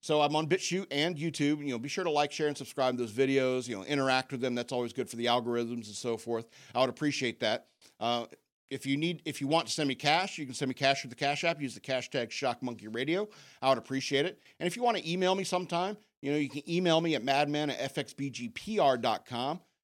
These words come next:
Uh, I could, if you ask me questions, I'll may read 'em on the air in a mailbag segment. Also, if, if you email me saying, "Please join our podcast network," no, no, no, no. I'm not gonna join your podcast network. I'm F X B G Public Radio through and through,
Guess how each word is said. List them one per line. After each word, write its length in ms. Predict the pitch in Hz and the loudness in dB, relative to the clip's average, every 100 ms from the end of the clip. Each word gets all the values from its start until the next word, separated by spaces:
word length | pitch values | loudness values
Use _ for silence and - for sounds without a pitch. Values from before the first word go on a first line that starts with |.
| _ | _
Uh, 240 | 117 117 110 | 0 0 0
I 100 | 120 | -2
could, 180 | 120 | -4
if 140 | 104 - | -8 -2
you 60 | |
ask 120 | 120 123 | -2 -2
me 60 | |
questions, 540 | 120 156 160 170 165 127 | -2 -2 0 -4 -2 0
I'll 180 | 113 | 0
may 220 | 110 120 117 | 0 -2 0
read 160 | 120 | -2
'em 100 | 113 | -2
on 80 | 107 | -4
the 160 | 101 123 | 0 0
air 80 | |
in 80 | 131 | 0
a 60 | 117 | 0
mailbag 440 | 131 131 131 127 | 0 2 2 2
segment. 380 | - 127 120 123 _ - - | -2 -2 -2 -6 _ -20 0
Also, 320 | 196 202 208 | 0 2 0
if, 220 | 180 175 - _ - | 0 -6 -12 _ -10
if 160 | 165 | -10
you 280 | 262 247 185 _ - | -8 -10 -14 _ -6
email 380 | 190 185 175 170 | -2 4 4 4
me 160 | 165 | 0
saying, 340 | 147 151 147 139 | 0 0 0 -2
"Please 320 | 214 233 175 | -6 -8 -8
join 240 | 190 185 | -8 -6
our 80 | 170 | -6
podcast 480 | 160 156 156 165 160 | -2 -2 0 -4 -2
network," 280 | 170 151 135 135 | -2 -2 -2 -8
no, 220 | 175 165 | -2 0
no, 100 | 160 | 2
no, 140 | 143 | 0
no. 140 | 117 85 - _ _ _ _ | -2 -6 -14 _ _ _ _
I'm 100 | 123 | -6
not 180 | 139 160 | 0 0
gonna 140 | 170 147 | 0 -2
join 200 | 147 139 | -2 -2
your 100 | 135 | 0
podcast 420 | 127 113 127 117 | -2 0 -4 -4
network. 340 | 101 98 98 _ _ | -6 -6 -10 _ _
I'm 120 | 117 117 | -6 -4
F 140 | 120 | -4
X 140 | 117 | -6
B 100 | 123 | -6
G 120 | 117 120 | -6 -4
Public 320 | 117 107 - | -6 -6 -4
Radio 340 | 107 98 98 - _ | -4 -4 -8 -12 _
through 160 | 120 110 | -6 -6
and 120 | 107 | -6
through, 200 | 104 | -10